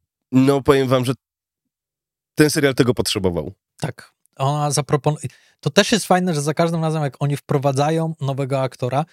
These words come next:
Speaker 2: to faktycznie, no, może z wyjątkiem, e, Jima, o którym już tutaj wspominaliśmy,
Speaker 1: Mhm.
Speaker 2: za każdym razem pojawia się jakaś nowa jakość i oni to wykorzystują i wykorzystują to mądrze i faktycznie w trzecim sezonie pojawia się dwójka nowych aktorów i każdy z nich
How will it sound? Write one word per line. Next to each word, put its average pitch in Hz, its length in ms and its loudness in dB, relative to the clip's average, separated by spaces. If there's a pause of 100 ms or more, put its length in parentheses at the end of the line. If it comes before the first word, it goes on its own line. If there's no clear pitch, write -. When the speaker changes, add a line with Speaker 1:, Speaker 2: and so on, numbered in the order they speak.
(340)
Speaker 2:
to 156 100 2
faktycznie, - 600 0
no, 175 180 0
może 196 260 2
z 175 40 -2
wyjątkiem, 175 720 2
e, 156 280 0
Jima, 156 260 2
o 147 80 2
którym 147 240 2
już 151 120 -4
tutaj - 220 0
wspominaliśmy, 139 720 -2
Speaker 1:
Mhm. 196 200 -4 (460)
Speaker 2:
za 156 100 0
każdym 185 260 2
razem 175 200 0
pojawia 165 220 2
się 151 340 0
jakaś 160 300 0
nowa 175 260 2
jakość 120 520 -2
i 151 120 2
oni 190 200 0
to 202 120 2
wykorzystują 175 720 0
i 175 100 -2
wykorzystują 170 520 -2
to 170 80 4
mądrze 131 320 0
i 175 80 -2
faktycznie - 440 -4
w - 40 -8
trzecim 165 280 -2
sezonie 156 320 -2
pojawia 151 280 -2
się 147 120 0
dwójka 160 260 -2
nowych 143 260 -2
aktorów 135 440 -4
i - 60 -6
każdy 160 340 0
z 135 60 -6
nich 147 280 -6